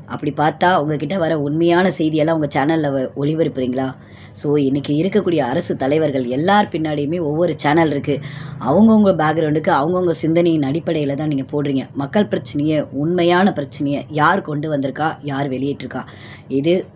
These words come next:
முழுக்க முழுக்க அரசியல் தலைவர்கள் சற்று யோசித்து செயல்பட வேண்டும். "எனக்கு பேச டைம் கொடுக்கல" அப்படின்றது உங்க குற்றச்சாட்டா இருக்கலாம். ஆனா, மக்கள் பிரச்சனையை பேச கு-, டைம் கொடுக்கலன்னு நீங்க சொல்றது வந்து சிரிப்பா இருக்கு.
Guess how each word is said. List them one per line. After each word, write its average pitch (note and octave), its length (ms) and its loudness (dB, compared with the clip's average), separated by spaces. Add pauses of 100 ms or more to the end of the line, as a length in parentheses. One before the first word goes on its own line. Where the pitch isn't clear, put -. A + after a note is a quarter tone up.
முழுக்க E3 380 0
முழுக்க D#3 540 0
அரசியல் D#3 400 0
தலைவர்கள் C#3 640 -2 (100)
சற்று - 440 -8
யோசித்து B3+ 800 2 (240)
செயல்பட C#3+ 420 0
வேண்டும். F3 380 2 (460)
"எனக்கு E3+ 220 2
பேச C#4+ 340 4
டைம் A3 360 2
கொடுக்கல" F3 420 2
அப்படின்றது E3+ 520 -2
உங்க F3 220 0
குற்றச்சாட்டா D#3 460 0
இருக்கலாம். C#3+ 320 -2
ஆனா, D3+ 180 0
மக்கள் D#3 300 4
பிரச்சனையை G#3+ 440 -2
பேச - 120 -4
கு-, D3 260 -2
டைம் D#3 240 0
கொடுக்கலன்னு D3 300 -2
நீங்க C#3+ 160 -2
சொல்றது C#3+ 300 -2
வந்து C3+ 760 0
சிரிப்பா D#3+ 420 0
இருக்கு. C3+ 260 -4